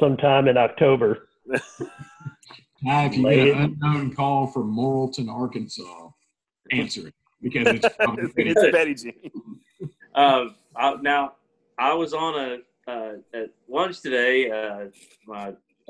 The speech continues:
Speaker 4: friend at lunch was on a, had his phone on speakerphone as he was trying to get, he has some, uh, few head of cattle out towards Camden. And, uh, he was on the phone with a butcher, seeing how long it'd take him to get, uh, about an eight or nine hundred pound, uh,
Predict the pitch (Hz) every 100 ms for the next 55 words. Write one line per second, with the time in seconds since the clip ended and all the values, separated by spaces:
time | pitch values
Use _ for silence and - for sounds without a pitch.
0 | - - 147 147 131 127 147 143 127 117
1 | 120 107 98 123 127 101 - - - 143
2 | 147 117 110 180 180 143 - 117 110 135
3 | 120 - 135 123 120 117 113 135 143 127
4 | - 98 _ - 98 - _ 135 127 113
5 | - 131 123 101 98 104 - _ 113 104
6 | _ 117 123 110 95 92 _ _ _ _
7 | - 110 110 107 92 90 143 143 127 131
8 | 113 101 _ _ _ _ - 151 143 135
9 | 113 101 170 196 120 110 - 143 131 131
10 | 127 135 135 117 147 127 127 113 107 120
11 | 117 107 98 98 98 _ _ _ _ _
12 | - 117 98 - 135 127 123 127 127 113
13 | 123 117 110 - _ _ _ _ _ _
14 | 110 107 95